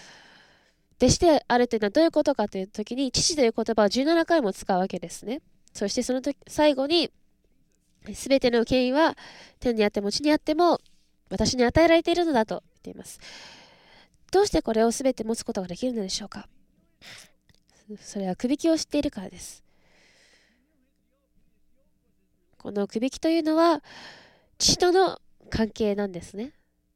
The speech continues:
神様との関係なんです。このくびきを追うことができたのは、このくびきは愛のくびきだったからです。とても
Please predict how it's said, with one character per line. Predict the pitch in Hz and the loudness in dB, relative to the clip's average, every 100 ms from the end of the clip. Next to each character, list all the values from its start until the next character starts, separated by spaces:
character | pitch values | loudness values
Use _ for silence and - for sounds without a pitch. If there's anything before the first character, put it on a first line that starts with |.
| _ _ _ _ _ _ _ - | _ _ _ _ _ _ _ -8
神 | 262 269 | -4 -4
様 | 240 214 | -4 -4
と | 285 | -2
の | 294 262 - - | -2 -2 -4 -8
関 | 185 175 | -8 -6
係 | 185 | -8
な | 170 | -8
ん | 175 | -10
で | - | -18
す。 | - - - _ - _ _ _ _ _ _ _ _ _ - - - _ _ _ _ _ _ _ _ _ _ _ _ _ _ _ _ _ _ _ _ | -20 -20 -20 _ -20 _ _ _ _ _ _ _ _ _ -18 -18 -20 _ _ _ _ _ _ _ _ _ _ _ _ _ _ _ _ _ _ _ _
こ | _ 214 | _ -4
の | 208 | -4
く | - | -4
び | 226 | -8
き | - 269 | 0 0
を | - | 2
追 | 262 | 0
う | |
こ | - | 2
と | 330 | 0
が | 269 | 0
で | 247 | 0
き | 269 | 0
た | 247 | -2
の | 240 277 | -2 -2
は、 | 285 - - - - _ _ | -2 -6 -20 -20 -20 _ _
こ | 202 | -8
の | 190 | -8
く | - | -4
び | 208 208 | -6 -4
き | 208 | -2
は | 196 | -2
愛 | - 320 | -2 -2
の | 311 | -2
く | 254 | -2
び | 208 | -4
き | - | -4
だ | 214 | -6
っ | |
た | - 196 | -6 -8
か | 175 | -8
ら | 180 | -12
で | - | -14
す。 | - - - _ _ _ _ _ _ _ _ _ _ _ _ _ _ _ _ _ _ _ _ _ _ _ _ _ _ _ | -18 -20 -20 _ _ _ _ _ _ _ _ _ _ _ _ _ _ _ _ _ _ _ _ _ _ _ _ _ _ _
と | - 254 | -8 0
て | 320 | 2
も | 339 381 311 | 2 2 0